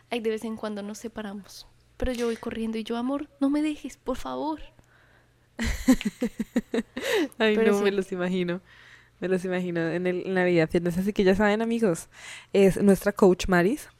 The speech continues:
Speaker 2: <laughs> Próximamente.
Speaker 1: Claro que yes. De, de pronto voy y me armo otro TikTok de comida fit.
Speaker 2: Ah, miren, miren.
Speaker 1: No, no,
Speaker 2: Yo tengo
Speaker 1: mentiras,
Speaker 2: comida
Speaker 1: queridos.
Speaker 2: fit y fat, así que también pueden seguirme ahí. <laughs>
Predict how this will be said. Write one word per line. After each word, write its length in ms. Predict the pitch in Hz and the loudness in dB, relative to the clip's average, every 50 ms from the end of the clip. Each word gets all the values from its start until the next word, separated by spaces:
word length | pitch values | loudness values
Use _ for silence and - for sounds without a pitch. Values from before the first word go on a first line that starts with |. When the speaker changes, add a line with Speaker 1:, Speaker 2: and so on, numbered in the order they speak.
| _ - - | _ -18 -16
Speaker 2:
<laughs> 680 | 247 - - - - - - - - - - - - | -16 -14 -16 -18 -18 -18 -20 -20 -20 -16 -14 2 6
Próximamente. 600 | - 226 214 - - 214 196 208 214 190 170 170 | 8 8 8 8 8 6 6 8 6 4 4 4
Speaker 1:
Claro 200 | 233 220 220 208 | 2 2 2 0
que 120 | - 208 202 | -2 -4 -4
yes. 260 | 202 196 202 - - - - - _ _ _ _ _ _ _ _ _ _ - - - _ _ _ _ - | -4 -6 -6 -8 -14 -20 -20 -20 _ _ _ _ _ _ _ _ _ _ -20 -20 -20 _ _ _ _ -12
De, 380 | 208 226 202 - 214 220 226 262 277 - | -10 -10 -10 -10 -10 -12 -12 -12 0 4
de 120 | 247 254 | 4 6
pronto 280 | 254 269 269 277 269 262 240 | 8 8 6 6 4 2 2
voy 160 | 240 254 254 | 2 2 4
y 40 | 254 | 4
me 160 | 254 254 269 | 4 4 2
armo 240 | 277 294 285 262 226 | 2 2 2 2 0
otro 240 | 220 - - 208 208 | 0 0 -2 -2 -2
TikTok 380 | - 214 208 - - 196 196 202 | -2 -6 -6 -4 -4 -6 -6 -4
de 300 | 220 208 202 202 208 208 - | -4 -2 0 0 -2 -2 -2
comida 320 | 220 226 226 214 190 185 | -2 -2 0 0 -2 -2
fit. 180 | - - 175 - - - - - - - _ _ - - - _ _ _ - - - - - - - - - - - | -4 -6 -8 -8 -10 -16 -20 -20 -20 -20 _ _ -20 -20 -20 _ _ _ -6 -2 -2 -2 -2 -4 -6 -8 -8 -8 -6
Speaker 2:
Ah, 200 | 170 160 156 156 | -6 -4 -4 -4
miren, 380 | 160 160 160 160 160 170 180 180 | -2 -2 -2 -2 -2 -4 -4 -4
miren. 300 | 170 165 170 180 175 165 - - 320 247 - | -4 -2 -2 -4 -6 -8 -8 -8 -8 -4 0
Speaker 1:
No, 140 | 220 202 196 | 0 0 2
no, 100 | 202 202 | 2 2
Speaker 2:
Yo 60 | 240 | 4
tengo 140 | 202 262 277 285 | 6 8 8 8
Speaker 1:
mentiras, 40 | 302 | 8
Speaker 2:
comida 320 | 311 302 302 277 226 214 | 6 6 6 8 8 8
Speaker 1:
queridos. 40 | 214 | 8
Speaker 2:
fit 140 | - 226 220 | 6 6 6
y 80 | 220 208 | 6 6
fat, 260 | - 220 208 - - | 6 6 6 6 4
así 240 | 175 190 185 - 208 - | 2 2 2 0 0 0
que 120 | - 196 | 0 -2
también 280 | - 196 208 202 190 180 | -2 -2 -2 -2 -4 0
pueden 220 | - 165 160 160 | 2 2 4 4
seguirme 320 | 165 175 175 165 147 - | 4 4 4 4 6 8
ahí. 220 | 262 269 202 226 - | 10 10 10 10 8
<laughs> 440 | - - - - 311 262 - - | 6 0 8 10 10 10 10 4